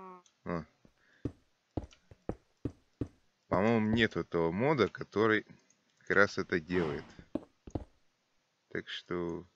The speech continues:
а-а. <clears throat>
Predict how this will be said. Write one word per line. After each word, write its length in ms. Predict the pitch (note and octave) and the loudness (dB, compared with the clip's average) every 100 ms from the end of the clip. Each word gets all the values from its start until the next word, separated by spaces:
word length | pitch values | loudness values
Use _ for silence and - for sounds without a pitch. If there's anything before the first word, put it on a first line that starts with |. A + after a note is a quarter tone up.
| _ _ _ _ - - - _ _ _ _ _ _ _ _ - - - | _ _ _ _ -12 -12 -12 _ _ _ _ _ _ _ _ -18 -12 -4
а-а. 300 | G2 - F2 - - - | -4 -4 -10 -12 -10 0
<clears throat> 440 | D3+ - E3 G2 | 4 6 6 4